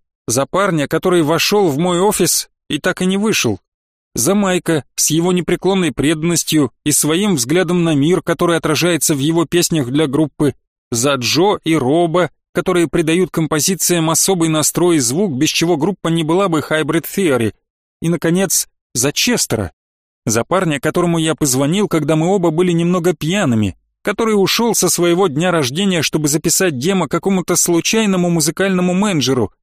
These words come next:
поговорив с ним всего лишь пару минут по телефону.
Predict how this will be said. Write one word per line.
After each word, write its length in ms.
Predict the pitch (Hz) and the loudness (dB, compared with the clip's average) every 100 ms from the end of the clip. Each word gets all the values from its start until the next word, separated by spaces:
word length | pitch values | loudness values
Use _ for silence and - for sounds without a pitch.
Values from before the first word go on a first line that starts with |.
| _ | _
поговорив 460 | - 160 160 196 214 | -4 0 0 0 0
с 80 | - | 0
ним 200 | 180 143 | 0 0
всего 340 | - 185 220 | 0 0 0
лишь 200 | 202 - | 0 -2
пару 220 | _ 190 | _ 0
минут 320 | 175 170 185 - | 2 0 -2 -4
по 80 | |
телефону. 580 | 165 185 185 156 127 98 | -4 -2 -2 0 0 -2